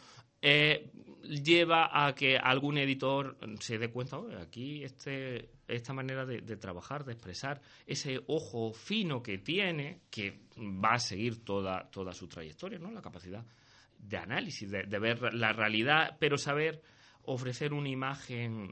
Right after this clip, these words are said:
mm, mm, acertada, pero a la vez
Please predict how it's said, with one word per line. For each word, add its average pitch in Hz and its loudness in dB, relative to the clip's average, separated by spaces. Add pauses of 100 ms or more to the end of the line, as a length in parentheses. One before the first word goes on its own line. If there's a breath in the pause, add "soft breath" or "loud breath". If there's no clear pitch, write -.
mm, 95 -6
mm, 85 -14
acertada, 117 -4
pero 120 0
a 101 2
la 101 2
vez 156 -2